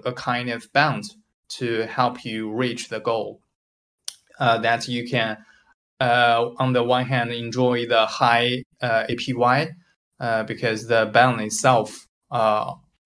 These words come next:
uh, the, the bound itself can also, uh, uh, help you enjoy some, uh, yields based on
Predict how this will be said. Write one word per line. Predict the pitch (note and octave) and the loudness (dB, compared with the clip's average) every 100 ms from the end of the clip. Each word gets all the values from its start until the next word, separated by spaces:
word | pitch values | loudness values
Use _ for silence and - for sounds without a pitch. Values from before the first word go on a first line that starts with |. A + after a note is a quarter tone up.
| - | -4
uh, | B2 A#2 A2+ B2+ | -2 -2 -4 -4
the, | |
the | A#2 B2 | 0 2
bound | A#2+ B2+ A2+ | 4 4 2
itself | G#2+ - B2 A2+ | -2 0 0 0
can | - G#2+ | -6 -2
also, | A2+ A#2 A2+ G#2+ - _ _ _ - | 0 0 -2 -4 -10 _ _ _ -8
uh, | A#2+ A2+ A2 G#2 G#2 _ - | -2 0 0 -2 -8 _ -6
uh, | A#2 A2 G#2 | -2 0 0
help | G#2+ B2 B2 | 4 2 2
you | A2+ | -8
enjoy | A#2 A#2 A2+ A#2 A2+ | -10 -10 -4 -2 -2
some, | A2 G#2+ G#2+ | -4 -8 -6
uh, | A2 B2 B2 A2 | -8 -4 -2 -2
yields | B2+ D#3 G2 F#2 - _ _ | -2 -2 -2 -6 -14 _ _
based | A#2 A2+ - A#2 | -8 -6 -6 -4
on | G#2+ G#2 G#2 | -4 -6 -10